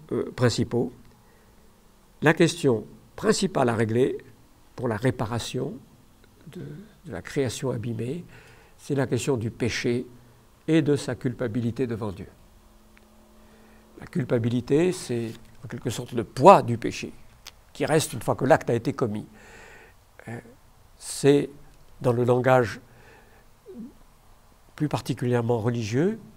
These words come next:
du sacré, la souillure qui s'attache au pécheur. Celui qui a enfreint la volonté de Dieu a sur lui comme une tache, euh, nauséabonde. C'est ce problème qui est le problème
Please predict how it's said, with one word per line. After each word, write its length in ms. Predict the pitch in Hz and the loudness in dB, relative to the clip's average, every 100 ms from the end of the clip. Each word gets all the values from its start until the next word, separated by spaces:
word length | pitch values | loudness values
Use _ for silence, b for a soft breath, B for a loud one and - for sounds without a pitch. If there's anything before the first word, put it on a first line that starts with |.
| - | -16
du 180 | 143 92 | -14 -8
sacré, 640 | - 120 - 135 185 214 196 - - _ _ - - - | -8 -8 -6 -2 0 -2 -8 -20 -20 _ _ -20 -20 -12
la 120 | 104 | -8
souillure 760 | - 185 208 196 160 - - - b b b b b b | -4 0 2 2 2 -2 -6 -16 b b b b b b
qui 80 | 120 | -8
s'attache 500 | 131 - 92 - - - b b b b b b - | -6 -6 -12 -14 -20 -20 b b b b b b -10
au 80 | |
pécheur. 480 | - 113 - - - - _ - b b _ | -6 -6 -6 -12 -18 -20 _ -20 b b _
Celui 340 | - 117 113 113 | -12 -8 -6 -6
qui 160 | - | -6
a 140 | 107 107 | -8 -6
enfreint 320 | 127 120 135 | -8 -6 -2
la 100 | 117 | 0
volonté 340 | 110 117 107 120 | 0 -2 -2 -2
de 100 | 110 | -2
Dieu 260 | 101 135 135 B B B B | 0 -2 -2 B B B B
a 60 | - | -12
sur 260 | - 120 107 | -8 -6 -4
lui 300 | 110 135 - - - - | -2 -4 -6 -18 -20 -16
comme 240 | - 110 110 | -8 -6 -6
une 200 | 101 92 - - | -8 -10 -6 0
tache, 600 | - - - - - - - - - | 0 0 -8 -14 -18 -20 -20 -20 -20
euh, 40 | 82 - - _ _ - | -20 -20 -20 _ _ -16
nauséabonde. 880 | 110 120 123 135 127 113 104 95 104 - b b b b b b b b b b - - | -12 -8 -4 -4 -2 -4 -6 -10 -12 -16 b b b b b b b b b b -20 -18
C'est 200 | - - | -2 0
ce 200 | - 262 | 4 4
problème 600 | 277 - 220 160 202 202 | 6 6 6 6 4 -2
qui 180 | - 143 | 0 2
est 80 | 127 | 8
le 220 | 170 233 | 10 10
problème 480 | - 123 120 143 | 6 0 0 -2